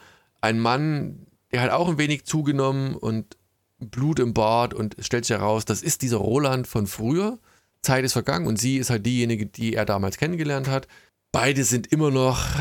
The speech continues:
einander sehr zugetan. Es gibt auch nochmal eine Möglichkeit zu rauchen und, ähm, er trifft dann, <laughs> das ist, also es ist, es ist cool gemacht, es macht Spaß, das zu lesen. Er trifft die Königin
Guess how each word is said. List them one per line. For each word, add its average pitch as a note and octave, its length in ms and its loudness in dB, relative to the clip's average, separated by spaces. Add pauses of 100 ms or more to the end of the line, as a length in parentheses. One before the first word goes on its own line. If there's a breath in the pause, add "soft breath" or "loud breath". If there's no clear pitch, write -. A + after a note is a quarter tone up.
einander A#2 380 0
sehr C3+ 360 2
zugetan. C#3 680 0
Es G#2+ 160 -2
gibt - 220 -4
auch A2 140 0
nochmal A2+ 240 0
eine G#2 160 2
Möglichkeit A2 520 -2
zu F#2 120 -6
rauchen C#3+ 680 2
und, A2 480 -2
ähm, G2+ 600 0
er A2 180 -4
trifft - 400 -2
dann, A2+ 120 2 (280)
<laughs> - 300 -6
das G2 140 -2
ist, - 240 -2
also A2 180 0
es A2+ 140 -2
ist, D3 300 -4
es - 180 -2
ist F#3+ 200 -4 (260)
cool D#4 140 4 (120)
gemacht, - 340 -8
es G#2 120 -6
macht - 240 -2
Spaß, - 340 0
das F#3+ 140 -4
zu F3 80 0
lesen. E3 320 -2 (440 loud breath)
Er C#3 140 0
trifft - 280 0
die A#2 100 0
Königin F3 680 0